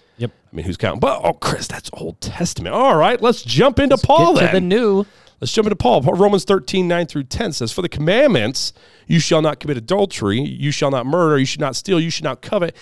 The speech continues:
Speaker 2: and any other commandment are summed up in this word, 'You shall love your neighbor as yourself.' Love does no wrong to a neighbor, therefore love is the fulfilling of the law." So, hey, there's your, you know, committing, don't murder,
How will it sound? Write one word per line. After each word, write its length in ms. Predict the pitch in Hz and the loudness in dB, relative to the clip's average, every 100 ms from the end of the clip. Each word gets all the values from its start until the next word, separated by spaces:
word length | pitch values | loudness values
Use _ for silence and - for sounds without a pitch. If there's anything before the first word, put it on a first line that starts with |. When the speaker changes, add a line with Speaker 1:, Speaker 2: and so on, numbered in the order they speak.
| - - _ | -20 -20 _
Speaker 2:
and 180 | 131 147 - | -4 -4 -2
any 380 | 214 247 240 | 0 2 0
other 260 | - 196 208 | 0 2 2
commandment 520 | - 165 196 220 160 120 | 0 0 2 2 2 0
are 120 | 120 | -2
summed 440 | - - 254 214 - | 0 0 0 0 -2
up 240 | 156 170 - - | -2 -2 -4 -4
in 340 | 135 135 113 107 | -2 -2 -6 -6
this 380 | 117 208 - | 0 0 0
word, 380 | 127 110 87 101 - - _ | -2 -2 0 -4 -10 -20 _
'You 280 | 104 160 165 | 0 4 4
shall 320 | - 143 117 | 4 2 2
love 200 | 170 156 | 0 0
your 80 | 107 | 2
neighbor 320 | 180 180 110 | 2 2 0
as 100 | 107 | -2
yourself.' 460 | 104 - 85 69 _ - - _ | -4 -4 -4 -6 _ -20 -20 _
Love 400 | 107 135 139 110 | 0 2 0 0
does 260 | 139 165 | 0 0
no 140 | 175 190 | 0 2
wrong 320 | 147 143 160 | 2 2 0
to 160 | - 185 | -2 -2
a 60 | |
neighbor, 320 | 104 90 85 | -2 -4 -6
therefore 420 | 90 101 - 113 101 | -4 -4 -2 -4 -4
love 480 | 98 117 87 92 _ _ _ - | -2 -2 -4 -6 _ _ _ -10
is 160 | 104 | -8
the 120 | - | -6
fulfilling 680 | 104 95 - - 160 87 80 - _ _ _ _ | -8 -8 -4 0 0 -2 -10 -18 _ _ _ _
of 160 | 98 80 | -10 -8
the 80 | |
law." 380 | 78 90 - 85 _ _ _ _ | -4 -2 -4 -10 _ _ _ _
So, 540 | - 85 82 78 71 - _ _ _ | -12 -6 -4 -4 -6 -10 _ _ _
hey, 200 | - 135 | -6 -4
there's 260 | 143 101 107 | -2 -4 -2
your, 140 | 95 - _ _ | -6 -8 _ _
you 80 | 104 | -8
know, 120 | 90 | -8
committing, 540 | - 90 98 92 87 82 _ _ | -10 -8 -6 -4 -8 -14 _ _
don't 220 | 101 82 | -6 -4
murder, 360 | 90 101 139 | -2 0 -2